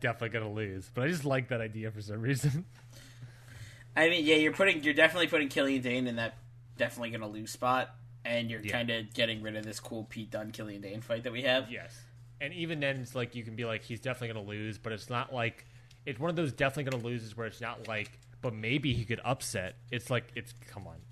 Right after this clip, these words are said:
Speaker 2: Yeah. But, like,
Speaker 1: Okay, so I, I
Speaker 2: th-
Speaker 1: think we're confident here.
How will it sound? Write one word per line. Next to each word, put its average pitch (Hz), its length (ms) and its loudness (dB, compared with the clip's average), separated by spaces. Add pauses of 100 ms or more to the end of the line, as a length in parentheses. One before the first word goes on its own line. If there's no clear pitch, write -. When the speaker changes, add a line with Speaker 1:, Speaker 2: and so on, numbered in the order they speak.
(240)
Speaker 2:
Yeah. 117 240 0 (1040)
But, 147 160 10
like, 151 200 10
Speaker 1:
Okay, 160 360 4
so - 140 -12 (100)
I, 135 140 0 (120)
I 135 60 0
Speaker 2:
th- 170 100 2
Speaker 1:
think 240 120 -4
we're 131 100 -4
confident 123 460 -8
here. 90 200 -16